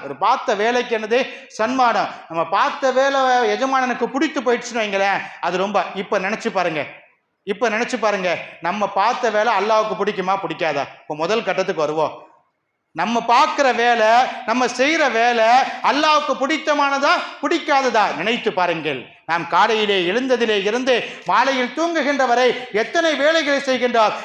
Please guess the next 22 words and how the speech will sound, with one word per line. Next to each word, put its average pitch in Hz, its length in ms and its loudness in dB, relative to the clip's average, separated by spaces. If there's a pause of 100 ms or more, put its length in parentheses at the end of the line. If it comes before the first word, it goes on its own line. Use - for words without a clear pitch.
எல்லா 302 540 2
வேலையும் 277 560 2 (160)
படைத்த 294 340 0
ரப்புல் 285 340 2
ஆலமீன் 262 340 0
அல்லாஹ்விற்கு 262 680 0 (180)
பிடித்தமானதா 294 760 2 (220)
பிடிக்காததா? 269 640 2 (180)
எத்தனை 339 360 0
மார்க் 302 300 2
அல்லாஹ் 262 440 2
போடுவான்? 233 320 4 (140)
நினைத்து 285 360 0
பாருங்கள். 254 460 4 (160)
அதெல்லாம் 220 340 -2
பார்த்துக்கலாம், 269 640 4 (140)
இன்னைக்கு 247 340 -4
உள்ள 320 160 2
காலகட்டத்தை 294 640 0
முடிப்போம் 320 340 0
நினைச்சு 294 260 -2
செய்யாதீங்க. 226 460 0